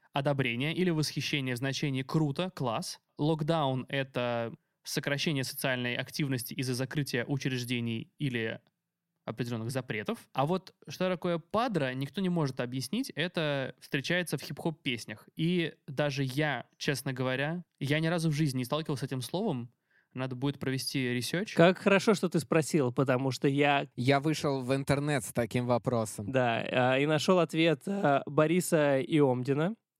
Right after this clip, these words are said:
Speaker 2: кандидата филологических наук, ведущего научного сотрудника Института русского языка ран.
Speaker 3: И одновременно твоё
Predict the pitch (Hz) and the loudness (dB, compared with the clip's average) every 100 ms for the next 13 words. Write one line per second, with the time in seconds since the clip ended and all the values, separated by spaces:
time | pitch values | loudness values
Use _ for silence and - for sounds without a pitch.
0 | _ - 165 156 170 165 - 170 165 160 | _ -2 0 2 2 0 0 2 2 0
1 | 165 - - 147 135 156 - 151 147 160 | -6 -10 -6 0 2 0 0 0 0 0
2 | 147 147 160 139 147 151 143 151 - 143 | 0 0 -2 -2 -2 -4 -4 -6 -6 -10
3 | - 165 151 - 139 135 131 135 127 117 | -6 -4 -4 -4 -2 -2 -2 0 0 -2
4 | 165 _ - 127 123 139 143 147 160 160 | -4 _ -4 -2 0 -2 0 0 0 0
5 | 147 123 _ - 135 143 143 147 | -4 -6 _ -6 2 2 4 4